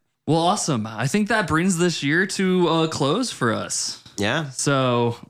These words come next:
Speaker 1: if you wanna give us a follow on our socials, it's what, at Commander Paradise?
Speaker 2: At Command Paradise on Twitter.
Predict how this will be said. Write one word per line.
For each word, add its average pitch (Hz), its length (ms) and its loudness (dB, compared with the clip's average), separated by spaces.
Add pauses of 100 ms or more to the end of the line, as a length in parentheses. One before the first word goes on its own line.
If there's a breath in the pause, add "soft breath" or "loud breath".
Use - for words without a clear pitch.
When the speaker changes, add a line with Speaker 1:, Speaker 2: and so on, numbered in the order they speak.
(300)
Speaker 1:
if 135 200 0
you 147 80 4
wanna 139 600 2
give 139 180 0
us 143 140 -2
a 139 60 0
follow 139 440 0
on 143 200 2
our 127 120 0
socials, 165 800 -2
it's - 340 -6
what, 123 420 -2
at 123 280 -4
Commander 120 600 0
Paradise? 147 760 -2
Speaker 2:
At 117 180 -2
Command 117 360 -4
Paradise 110 420 -2
on 104 140 -4
Twitter. 127 500 -4